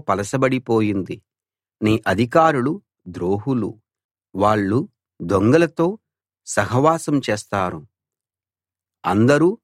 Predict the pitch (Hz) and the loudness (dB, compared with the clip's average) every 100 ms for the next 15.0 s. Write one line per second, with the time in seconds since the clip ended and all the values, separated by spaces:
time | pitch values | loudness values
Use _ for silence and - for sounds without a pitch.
0 | _ 95 95 101 113 170 175 127 127 123 | _ -2 0 0 0 0 2 2 0 -4
1 | - 113 101 95 87 _ _ _ _ _ | -4 0 0 -2 -8 _ _ _ _ _
2 | - 113 113 165 185 190 175 156 127 117 | -4 0 2 2 0 2 2 2 0 0
3 | 113 101 95 92 87 85 - _ _ _ | -2 -2 -2 -2 -2 -6 -14 _ _ _
4 | _ _ - 110 135 185 185 180 175 160 | _ _ 0 2 4 4 4 4 4 4
5 | 147 143 110 110 - 123 110 104 117 90 | 2 0 -2 -4 -2 0 2 2 0 -2
6 | 85 98 98 82 _ _ _ _ _ _ | -2 -2 -2 -8 _ _ _ _ _ _
7 | - 95 139 175 175 190 175 143 113 107 | -6 0 2 0 0 2 2 2 2 2
8 | 131 165 165 147 135 - 156 107 127 113 | 2 2 2 2 0 -4 -6 0 0 0
9 | 107 107 95 95 101 131 101 90 123 135 | -2 0 2 2 0 -4 -6 -4 -2 -2
10 | - - 117 98 90 - _ _ _ _ | -4 -4 -2 -2 -6 -16 _ _ _ _
11 | _ _ _ - 87 87 90 - 113 220 | _ _ _ 0 0 0 -2 -2 -2 -2
12 | _ _ _ _ - 85 82 90 98 139 | _ _ _ _ -8 -4 -2 0 2 2
13 | 254 _ _ _ _ - - - 113 151 | 0 _ _ _ _ -6 -2 2 4 4
14 | 180 175 120 82 85 98 - - 117 | 4 4 0 -2 -6 -6 -6 -2 2